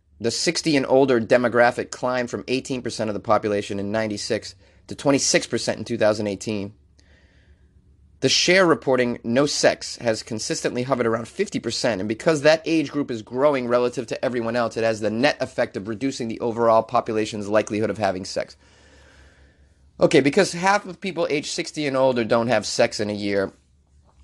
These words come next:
that's affecting and leading to the twenty-six percent. But I still can't, um, understand this young people situation. I heard that young people are having less and less sex, but I didn't believe it. But now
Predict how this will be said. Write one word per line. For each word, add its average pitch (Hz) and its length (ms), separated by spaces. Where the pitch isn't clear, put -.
that's 123 200
affecting 110 580
and 110 100
leading 110 260
to 104 120
the 95 80
twenty-six 101 400
percent. 98 360
But 104 120
I 110 60
still - 260
can't, 117 320
um, 101 320
understand 107 460
this 98 160
young 113 180
people 104 240
situation. 95 640
I 151 120
heard 214 260
that 135 160
young 123 220
people 110 260
are 107 60
having 107 260
less 98 220
and 92 80
less 85 100
sex, - 240
but 104 160
I 110 60
didn't 156 220
believe 165 300
it. - 120
But 110 100
now 113 280